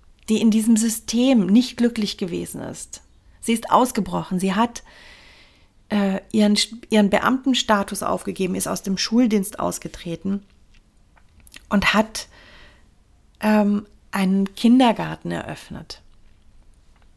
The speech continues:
in den sie Kindern eine, eine andere Basis gibt,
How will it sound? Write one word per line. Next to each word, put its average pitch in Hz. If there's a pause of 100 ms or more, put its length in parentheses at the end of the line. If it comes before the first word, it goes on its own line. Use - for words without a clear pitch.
(220)
in 214
den 220
sie 214
Kindern 240 (580)
eine, 196 (320)
eine 202
andere 247
Basis 240
gibt, -